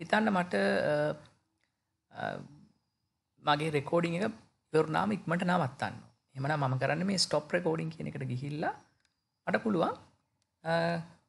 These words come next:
අලුත් තමන්ට අවශ්‍ය කී එකක් දාන්න. කන්ට්‍රෝල් D නැත්නම් කන්ට්‍රෝල් R T. තමන්ට ඔය විදිහේ තමන්ට කැමති විදිහක් දාන්න පුළුවන්. ඉතින් මම මෙතන දාලා තියෙන්නේ කන්ට්‍රෝල්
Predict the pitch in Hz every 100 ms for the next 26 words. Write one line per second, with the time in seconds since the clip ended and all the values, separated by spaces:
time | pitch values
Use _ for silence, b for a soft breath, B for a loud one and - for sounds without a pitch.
0 | _ 175 240 - - - _ - 160 165
1 | 175 - - 160 190 156 123 - - -
2 | 165 165 - 190 240 - - 165 190 -
3 | - _ _ _ _ _ _ _ - 151
4 | 151 165 160 175 175 - 185 180 - -
5 | _ 160 170 196 226 - - _ _ _
6 | 214 202 - _ _ _ _ _ _ -
7 | 143 247 196 190 240 330 - 185 196 -
8 | 175 202 208 208 269 180 175 226 139 110
9 | 120 131 131 160 170 160 151 139 185 226
10 | 170 165 - 165 185